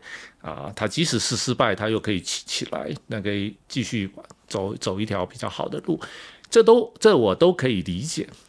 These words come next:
OK，啊，因为理论上，可是我有，在台积电有很多很多的经验，往往很多表现非常非常好的人都是成绩不好的孩子。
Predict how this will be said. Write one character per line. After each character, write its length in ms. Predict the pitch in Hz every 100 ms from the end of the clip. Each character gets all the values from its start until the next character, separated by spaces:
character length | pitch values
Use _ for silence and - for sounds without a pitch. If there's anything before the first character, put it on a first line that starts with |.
| -
OK， 280 | - - 113 -
啊， 260 | - 98 - 131
因 80 |
为 180 | 110 104 98
理 180 | 131 104
论 180 | 147 143
上， 180 | - - - - _ -
可 160 | 123
是 320 | 127 240 170 - -
我 260 | - 123
有， 240 | 135 101 110
在 220 | 143 117
台 100 | 120
积 120 | 127
电 120 | 120
有 80 | 117
很 300 | - - 87
多 120 | 131
很 160 | 151 92
多 120 | 104
的 80 | 95
经 240 | 104 98
验， 180 | 107 98 - - - _ -
往 280 | 104 180
往 160 | 262 147
很 160 | 120 101
多 220 | 120 117
表 180 | - 85
现 180 | 92 123
非 360 | 113 - 285 185
常 200 | 139 143
非 140 | 131
常 80 | 95
好 160 | 85
的 80 | 87
人 160 | 90 90 - _
都 160 | 123 123
是 160 | 110
成 240 | 92 95 90
绩 240 | - 90
不 140 | - -
好 180 | -
的 100 | 143
孩 200 | 110 196
子。 180 | - -